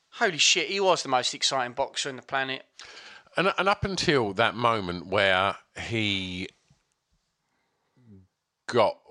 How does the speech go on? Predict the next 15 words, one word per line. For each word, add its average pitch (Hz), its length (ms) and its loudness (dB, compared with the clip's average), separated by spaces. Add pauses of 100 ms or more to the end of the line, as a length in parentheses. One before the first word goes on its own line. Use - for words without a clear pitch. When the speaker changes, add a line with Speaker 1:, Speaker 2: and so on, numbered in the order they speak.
(420)
Speaker 2:
got 107 300 0
beat. 80 380 0 (1120)
I 127 60 -2
mean, 135 160 0
you 160 140 0
look 196 180 -2
at - 80 -8
people 123 300 -2
like 107 180 0
Golovkin 92 720 -2 (760)
r-, 95 100 -12
of 87 200 -8
recent 92 380 -8
times 78 680 -6
and, 78 560 -8